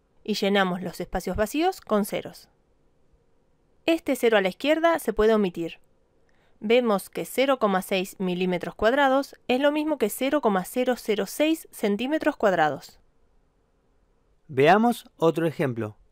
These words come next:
Speaker 2: Tenemos que pasar nueve coma veinticuatro decámetros cuadrados a metros cuadrados. La coma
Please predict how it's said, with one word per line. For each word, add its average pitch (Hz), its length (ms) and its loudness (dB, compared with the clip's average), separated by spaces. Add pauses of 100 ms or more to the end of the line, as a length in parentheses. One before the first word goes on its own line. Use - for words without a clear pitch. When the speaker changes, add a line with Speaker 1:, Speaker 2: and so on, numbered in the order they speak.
(640)
Speaker 2:
Tenemos 175 360 -2
que 175 120 0
pasar 143 460 2 (320)
nueve 160 280 0
coma 151 240 -2
veinticuatro 135 600 0
decámetros 117 520 -2
cuadrados 196 640 2 (220)
a 143 160 0
metros 117 300 -6
cuadrados. 151 680 2 (1040)
La 131 240 0
coma 202 420 4